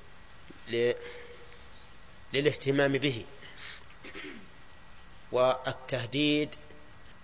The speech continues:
عن المخالفة، كأنه يقول:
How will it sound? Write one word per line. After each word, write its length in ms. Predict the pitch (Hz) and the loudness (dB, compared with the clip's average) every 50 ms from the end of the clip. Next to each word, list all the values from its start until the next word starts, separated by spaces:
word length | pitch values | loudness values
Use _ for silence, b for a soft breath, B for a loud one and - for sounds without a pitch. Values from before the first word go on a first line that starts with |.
| - - | -10 -8
عن 260 | - - 127 151 156 | -2 2 4 6 6
المخالفة، 640 | 143 139 135 131 - - 110 104 104 - - - - - - - - - - - - - - - - - - - - - - - - | 8 6 6 4 2 0 0 0 -2 -4 -6 -10 -12 -12 -12 -14 -14 -14 -14 -14 -14 -14 -14 -14 -14 -14 -14 -14 -14 -14 -12 -6 2
كأنه 420 | - 156 - 190 170 165 156 147 | 4 4 6 8 8 10 10 12
يقول: 440 | 151 143 - - 147 151 165 170 165 | 12 10 10 10 6 6 4 4 0